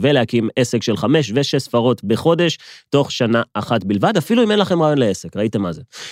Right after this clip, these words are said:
בנוסף, אני מחבר של רב המכר הישראלי לשרוף את הספינות, ואחד שמאוד שמח להיות כאן, ויותר שמח שאתם נמצאים בצד השני של האוזניות.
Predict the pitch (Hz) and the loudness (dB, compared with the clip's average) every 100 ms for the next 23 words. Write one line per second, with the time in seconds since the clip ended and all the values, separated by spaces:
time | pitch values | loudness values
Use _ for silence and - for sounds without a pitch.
0 | - 120 - 151 156 147 147 131 143 139 | -4 -2 0 2 2 2 2 2 2 2
1 | 151 151 147 139 120 113 117 120 120 110 | 2 2 2 2 2 2 2 4 2 2
2 | 120 120 113 - 147 202 120 175 143 160 | 0 0 -2 0 2 2 2 2 2 2
3 | 139 123 123 120 117 104 131 147 156 123 | 2 0 2 2 2 2 2 2 0 0
4 | 95 92 214 202 120 98 92 95 95 127 | 0 2 2 2 2 2 0 -2 0 2
5 | 127 110 98 92 95 147 139 107 92 82 | 2 2 0 0 0 0 2 0 -2 -4
6 | 85 110 98 85 76 - | -2 2 2 0 -6 -12